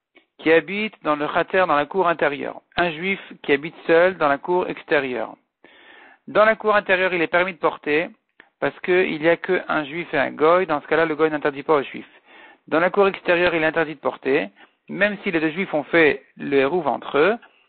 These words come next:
le goy leur interdit de porter à l'extérieur, parce que la Gemara, elle, elle explique exact-, exactement comme quel Tanaïm ça va, que malgré qu'à l'intérieur il est permis de porter, le,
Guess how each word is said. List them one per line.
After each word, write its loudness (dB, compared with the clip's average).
le 2
goy 2
leur 0
interdit -2
de -4
porter -2
à 2
l'extérieur, 0
parce -8
que -4
la 2
Gemara, 0
elle, -2
elle -4
explique -10
exact-, -8
exactement -2
comme -2
quel 0
Tanaïm 0
ça -4
va, 0
que 2
malgré 0
qu'à 2
l'intérieur 0
il 0
est 0
permis -4
de -20
porter, 0
le, -10